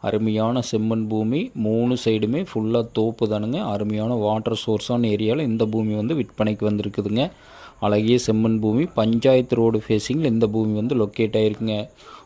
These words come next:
ஒரு வில்லேஜ் ஒட்டியே இந்த பூமி வந்து லொக்கேட் ஆயிருக்குங்க. ஒரு ஐந்நூறு மீட்டரில் கல்யாண மண்டபம், பெட்ரோல் பங்கு, ஒர்க் ஷாப்பு,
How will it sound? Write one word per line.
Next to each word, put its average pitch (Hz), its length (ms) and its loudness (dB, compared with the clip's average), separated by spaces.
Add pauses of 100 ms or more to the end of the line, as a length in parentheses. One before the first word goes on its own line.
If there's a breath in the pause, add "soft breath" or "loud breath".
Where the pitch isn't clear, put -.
ஒரு 107 220 4
வில்லேஜ் 123 600 4
ஒட்டியே 117 460 0
இந்த 117 180 0
பூமி 110 260 0
வந்து 110 200 -2
லொக்கேட் 110 400 2
ஆயிருக்குங்க. 120 520 0
ஒரு 117 140 2
ஐந்நூறு 110 440 4
மீட்டரில் 110 420 0
கல்யாண 110 420 2
மண்டபம், 110 440 2
பெட்ரோல் 113 420 2
பங்கு, 110 440 2
ஒர்க் 107 200 -4
ஷாப்பு, 117 380 0